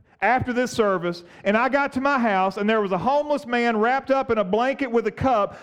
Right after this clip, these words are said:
leaned up against my mailbox in my driveway, what am I gonna do? I might give him something to eat today. But if he comes back tomorrow,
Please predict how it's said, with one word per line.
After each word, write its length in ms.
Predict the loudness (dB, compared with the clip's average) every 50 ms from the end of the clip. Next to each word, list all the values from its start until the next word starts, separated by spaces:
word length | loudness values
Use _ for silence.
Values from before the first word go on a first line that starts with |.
| -4 -2
leaned 340 | 0 2 2 2 2 0
up 140 | 0 0 -2
against 300 | -2 -2 0 -2 -2 -2
my 180 | 0 0 0 0
mailbox 600 | 2 2 2 2 2 2 0 0 0 -2 -4 -4
in 120 | -2 0
my 180 | 2 2 2 0
driveway, 720 | 0 0 2 2 2 0 0 0 0 0 0 0 -2 -6 -10 -16 -18 -20 -20 -20 -20 -20 -20 -20 -20 _ _ _ _ _ _ _ _ _ _ _ _ _ _ _ _ _ _ _ _ -2
what 200 | 0 2 2 2
am 120 | 2 2
I 100 | 0 0
gonna 220 | 0 0 0 0 2
do? 380 | 2 2 2 2 0 -2 -6 -8 -14 -20 -20 -20 -20 -20 -20 -20 -20 -20 -18 -18 -18 -20 -20 _ _ _ _ _ _ _ _ _ _ _ _ -20 -20 -8 _ 0
I 140 | 0 2
might 260 | 2 2 0 0 0 0
give 160 | 0 0 0
him 100 | 0 -2
something 340 | -2 -2 -2 0 -2 0 0
to 80 | 0
eat 200 | 0 0 -2 -2
today. 400 | -4 -2 0 2 2 0 0 -4 -8 -14 -16 -20 -20 -20 -20 -20 _ _ _ _ _ _ -20 -14 0
But 140 | 2 4 4
if 120 | 4 2 0
he 140 | 0 0
comes 300 | 0 0 0 0 0 0
back 300 | 0 0 0 0 0 -2
tomorrow, 840 | -2 -2 0 2 2 2 2 2 2 2 2 2 2 0 -2 -4 -8